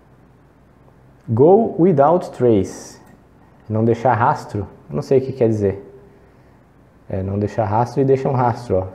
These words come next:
Parece que tá deixando um rastro. Sei lá qual que é a, a pira disso aí. Mas é esse efeito que ele faz. Reativo. Modo reativo, fica parado, rea-, reage ao quê? A movimentação? Isso. Então, conforme tu mexe,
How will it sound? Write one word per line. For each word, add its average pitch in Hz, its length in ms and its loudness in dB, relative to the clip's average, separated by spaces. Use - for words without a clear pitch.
Parece 104 300 0
que - 80 -20
tá - 80 0
deixando 117 360 2
um 123 40 0
rastro. 107 440 -2
Sei 160 200 -4
lá 101 180 0
qual 98 160 -4
que - 140 -2
é 101 200 0
a, 98 60 0
a 101 40 -4
pira 107 300 0
disso 110 220 -4
aí. 101 200 -2
Mas 101 160 -2
é 107 80 4
esse 104 160 0
efeito 127 320 2
que - 60 0
ele 170 100 4
faz. 101 600 0
Reativo. 147 760 4
Modo 127 260 2
reativo, 170 720 4
fica 170 360 0
parado, 165 840 4
rea-, 127 200 2
reage 135 440 2
ao 147 140 4
quê? 117 340 -2
A - 80 -6
movimentação? 110 840 0
Isso. 113 720 0
Então, 113 180 0
conforme 135 460 2
tu 160 160 4
mexe, 160 720 2